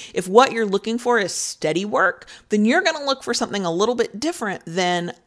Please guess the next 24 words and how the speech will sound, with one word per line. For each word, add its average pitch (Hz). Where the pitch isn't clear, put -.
"Oh, 233
I'm 254
just 277
gonna 226
wait 220
for -
open 202
calls 180
to -
pitch. -
I'm 233
gonna 247
pitch -
every, 196
every 214
entity 214
that 175
accepts -
pitches, 170
and 185
we'll 185
go 175
from 160
there." 76